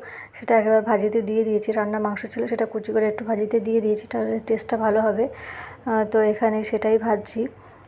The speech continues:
আর মুখ ধোয়া হয়ে গেছে, নিচে চলে এসছে,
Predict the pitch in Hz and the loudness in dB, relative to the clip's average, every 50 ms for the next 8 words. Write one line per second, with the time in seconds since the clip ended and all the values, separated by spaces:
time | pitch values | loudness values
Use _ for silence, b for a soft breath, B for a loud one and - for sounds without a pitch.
0 | - - - 233 226 226 220 214 214 214 240 B B B B B B - 262 233 | -12 -4 0 2 4 6 6 4 4 2 -2 B B B B B B -8 -6 -4
1 | 220 226 226 220 196 233 233 226 220 233 226 226 226 226 220 226 240 233 220 202 | -2 0 0 2 4 4 4 4 6 6 6 6 6 4 4 2 0 0 0 -2
2 | - - - 233 220 220 226 220 214 - - - - 220 | -6 -2 0 2 2 4 4 2 0 -2 -6 -6 -6 -6